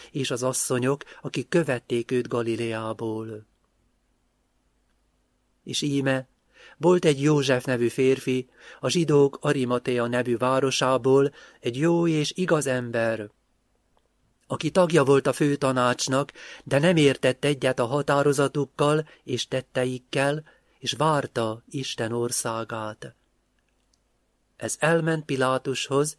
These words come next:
és kikérte Jézus testét. Levette a keresztről, gyolcsba göngyölte, majd elhelyezte egy sziklába vágott sírba,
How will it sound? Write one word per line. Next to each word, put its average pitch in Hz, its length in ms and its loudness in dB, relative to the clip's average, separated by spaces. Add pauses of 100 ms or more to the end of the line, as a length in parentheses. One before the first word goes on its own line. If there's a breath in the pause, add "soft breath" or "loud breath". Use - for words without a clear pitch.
(300 soft breath)
és 120 160 -8
kikérte 120 920 -2
Jézus 120 560 -4
testét. 113 840 -8 (1200)
Levette 127 560 -2
a 107 80 -4
keresztről, 131 840 0 (640 soft breath)
gyolcsba 139 640 4
göngyölte, 139 880 0 (400 loud breath)
majd 151 320 2
elhelyezte 143 880 2
egy 131 320 -2
sziklába 131 720 -2
vágott 123 600 0
sírba, 131 600 0